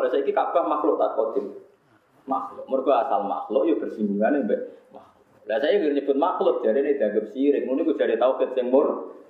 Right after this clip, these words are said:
murni. Lah ya innalillahi wa inna ilaihi raji'un. Ya ngono penggemar ya kok akeh aliran. Paham? Kowe ya seneng ora tak terangno. Ya seneng. Ya kok terus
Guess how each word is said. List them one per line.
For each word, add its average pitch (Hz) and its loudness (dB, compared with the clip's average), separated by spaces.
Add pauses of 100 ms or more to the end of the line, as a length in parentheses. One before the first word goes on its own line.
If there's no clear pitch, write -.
murni. 85 -8 (320)
Lah 95 -2
ya 104 6
innalillahi 101 -2
wa 104 4
inna 107 0
ilaihi 104 -4
raji'un. 127 0 (840)
Ya 104 -4
ngono 135 0
penggemar 131 0
ya 135 4
kok - -2
akeh 131 -2
aliran. - -6 (280)
Paham? - -2 (1040)
Kowe 180 2
ya 151 4
seneng 110 -2
ora 95 2
tak - -2
terangno. 92 -4 (1500)
Ya 87 -6
seneng. 101 -12 (480)
Ya 143 2
kok 233 -2
terus - -4